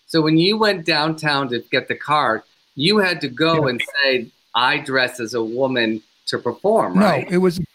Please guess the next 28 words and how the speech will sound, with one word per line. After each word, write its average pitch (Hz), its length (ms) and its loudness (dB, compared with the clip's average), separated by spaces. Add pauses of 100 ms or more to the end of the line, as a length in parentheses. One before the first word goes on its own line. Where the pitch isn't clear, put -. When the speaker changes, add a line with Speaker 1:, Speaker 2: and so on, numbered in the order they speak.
Speaker 2:
was 180 200 2
a 165 40 -10
cabaret 190 720 2
card. 202 560 -4 (200)
Speaker 1:
Right, 139 260 2
but 143 120 2
Speaker 2:
Uh, 143 60 -4
Speaker 1:
where 175 140 2
Speaker 2:
I, 190 40 -4
Speaker 1:
did 196 60 -12 (200)
you - 100 -20
go 180 80 2
Speaker 2:
you 180 60 2
Speaker 1:
to 233 80 4
Speaker 2:
had, 226 80 2
Speaker 1:
get 165 160 -2
Speaker 2:
you 220 80 -2
had 226 240 2
to 233 80 -10 (100)
go, 226 220 2 (160)
you 196 100 0
had 190 220 2
to 208 80 -2
go 185 240 2
as 160 120 0
a 170 60 4
male. 139 500 2 (840)
Speaker 1:
But 143 120 0